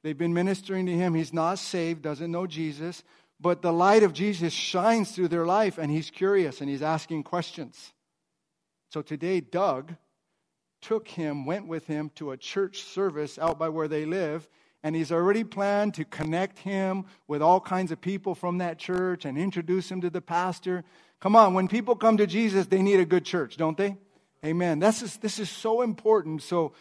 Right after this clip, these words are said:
just keep that in mind. Sharing Christ with others,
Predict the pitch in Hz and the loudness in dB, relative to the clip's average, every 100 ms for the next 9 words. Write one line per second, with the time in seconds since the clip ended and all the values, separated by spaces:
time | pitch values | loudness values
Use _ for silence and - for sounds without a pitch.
0 | - _ - 240 - 277 240 240 208 190 | -20 _ -8 -6 -4 -4 2 4 4 4
1 | 208 160 131 - - 226 262 285 269 202 | 4 2 -2 -8 -6 0 2 4 2 0
2 | - - 240 220 - 185 220 269 180 196 | -4 -4 -2 -2 -2 0 2 4 4 0
3 | 190 | -2